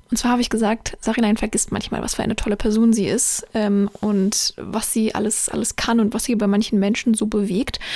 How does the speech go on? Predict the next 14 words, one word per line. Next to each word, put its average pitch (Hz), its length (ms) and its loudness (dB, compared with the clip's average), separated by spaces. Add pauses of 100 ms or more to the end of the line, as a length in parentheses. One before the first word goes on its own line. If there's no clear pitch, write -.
(180)
Und 247 100 4
ich 247 140 2
würde 269 180 4
gerne 233 460 4
eine 226 240 4
Erinnerung 220 540 2
daran 190 260 0
schaffen, 190 420 0 (180)
die 214 100 2
sie 208 80 2
sich 208 240 0
konstant, 208 580 0
ne, 226 140 2 (100)
ins, - 340 0